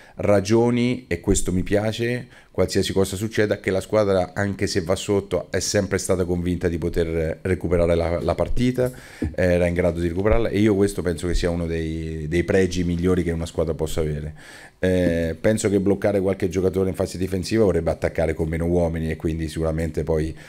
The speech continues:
la possibilità di fare gol, eh, diminuirebbe. Quindi dovremmo trovare l'equilibrio tra attaccare bene in tanti e difendere bene in tanti. Questo è, vuol dire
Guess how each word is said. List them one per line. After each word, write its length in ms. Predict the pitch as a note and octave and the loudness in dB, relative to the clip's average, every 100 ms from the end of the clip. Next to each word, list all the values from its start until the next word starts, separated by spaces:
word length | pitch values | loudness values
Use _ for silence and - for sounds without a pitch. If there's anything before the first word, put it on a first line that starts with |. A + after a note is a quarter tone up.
| - - | -10 -2
la 80 | |
possibilità 400 | E2 E2+ - E2+ | 2 2 0 -4
di 80 | D#2+ | -10
fare 200 | D#2 E2 | -8 -6
gol, 300 | D#2 E2+ D#2+ | -4 -4 -2
eh, 480 | D#2 D2+ D2+ D2 C#2+ | -4 -6 -6 -8 -8
diminuirebbe. 800 | D#2+ F#2 F2 E2+ D#2 D2+ D2+ D2+ - - - | -4 -2 0 -2 -2 -4 -6 -6 -14 -20 -2
Quindi 220 | G#2+ G2 | 2 4
dovremmo 300 | F#2+ F#2+ F#2+ | 4 4 2
trovare 260 | F#2+ G2 | 4 2
l'equilibrio 500 | F#2+ F#2 G2 F#2+ F2+ | 2 2 2 2 2
tra 180 | F2 F2+ | 0 0
attaccare 440 | F2+ G2 - G2 F#2 | 0 -2 2 0 2
bene 220 | G2 G2+ | 2 0
in 80 | F#2+ | 0
tanti 420 | G2 F#2 F2 G#2 | -2 -2 -2 0
e 60 | |
difendere 680 | F#2 E2 E2+ D#2+ D#2+ E2 D#2 | 0 -2 -2 -2 -2 -2 -4
bene 320 | E2 E2+ D#2+ | -2 -2 -2
in 80 | D#2+ | -4
tanti. 420 | D#2+ D2+ D2+ D#2+ - - - | -6 -8 -8 -12 -14 -20 -8
Questo 400 | - E2+ - F2 | -2 0 2 2
è, 400 | E2+ E2 D#2+ D#2+ D#2 | 2 0 0 -2 0
vuol 160 | F2 | 0
dire 380 | D#2+ F2 E2+ - | 2 2 2 0